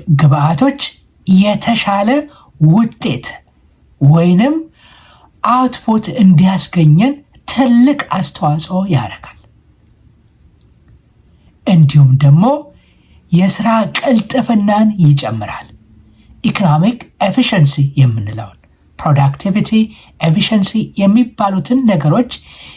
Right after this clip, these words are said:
እንዲጨምር ያደርጋል ቴክኖሎጂ በኢኮኖሚክ ሞዴል ውስጥ ማለት ነው። የሚያሳየን ሞዴሉ ይህንን ነው። የነዚህ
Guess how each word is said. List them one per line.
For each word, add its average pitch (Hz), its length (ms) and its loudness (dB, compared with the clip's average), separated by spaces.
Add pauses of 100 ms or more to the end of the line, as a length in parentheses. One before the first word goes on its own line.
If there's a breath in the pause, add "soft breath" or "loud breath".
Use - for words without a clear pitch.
(220 loud breath)
እንዲጨምር 214 1080 2 (160)
ያደርጋል 113 640 -2
ቴክኖሎጂ 143 540 -2 (640)
በኢኮኖሚክ 143 800 2
ሞዴል 113 340 0
ውስጥ 139 240 0
ማለት 127 300 0
ነው። - 120 -8 (440)
የሚያሳየን 131 880 0 (560 loud breath)
ሞዴሉ 151 360 4 (260)
ይህንን 175 400 4
ነው። 135 120 4 (2250 loud breath)
የነዚህ 226 840 2